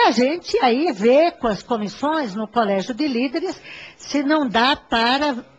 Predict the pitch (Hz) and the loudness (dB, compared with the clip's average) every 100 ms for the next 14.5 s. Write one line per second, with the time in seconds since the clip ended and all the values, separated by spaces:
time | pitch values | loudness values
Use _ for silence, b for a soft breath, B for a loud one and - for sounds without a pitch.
0 | _ - 254 262 277 - 277 294 - 240 | _ 2 2 2 -2 -2 -2 -2 -2 -4
1 | 208 202 - 208 214 220 214 185 170 - | -2 -4 -4 -2 -2 -2 -2 -2 -4 -6
2 | B B B 381 - 349 339 415 392 330 | B B B -4 2 2 4 2 0 0
3 | 294 285 - - - 554 - 233 233 190 | 2 2 2 -4 -4 -6 0 2 2 0
4 | - 139 - b b b 262 320 359 285 | -8 -12 -14 b b b -4 -2 -4 -6
5 | 285 247 - 285 - 320 330 - 330 196 | -2 -2 0 -2 0 0 0 0 -2 0
6 | 392 427 - 247 - 233 196 170 156 B | 0 0 -2 -4 -4 -4 -2 -4 -8 B
7 | B B - 208 - 339 - 320 339 349 | B B -8 -2 0 0 0 0 0 -2
8 | 349 359 330 349 381 381 - 330 - 330 | -2 -2 0 2 2 0 -2 -2 -2 -6
9 | 370 359 - - 539 392 381 381 - 330 | -8 -10 -14 -4 -2 0 -2 -2 -2 0
10 | 330 294 - 254 - 311 320 302 B B | 0 -4 -4 -6 -2 0 0 -2 B B
11 | B - 339 339 311 240 - 277 311 320 | B 0 4 4 2 0 -4 -2 0 0
12 | 269 B B B 233 277 - 330 320 294 | -2 B B B 0 2 2 4 6 6
13 | 269 247 254 226 - 294 262 381 359 - | 4 2 -2 -6 -4 -4 0 0 0 0
14 | 311 302 233 202 | -2 -2 -2 -4